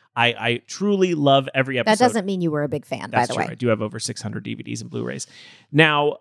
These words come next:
Speaker 1: uh, did you watch Brady Bunch growing up?
Speaker 2: No.
Speaker 1: Not at all?
Speaker 2: Mm-mm.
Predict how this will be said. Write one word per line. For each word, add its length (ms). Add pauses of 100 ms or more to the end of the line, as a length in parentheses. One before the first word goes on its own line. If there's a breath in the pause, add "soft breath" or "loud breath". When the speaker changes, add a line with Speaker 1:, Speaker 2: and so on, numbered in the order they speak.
Speaker 1:
uh, 280
did 180
you 100
watch 300
Brady 180
Bunch 220
growing 160
up? 140
Speaker 2:
No. 320 (100)
Speaker 1:
Not 200
at 80
all? 280
Speaker 2:
Mm-mm. 400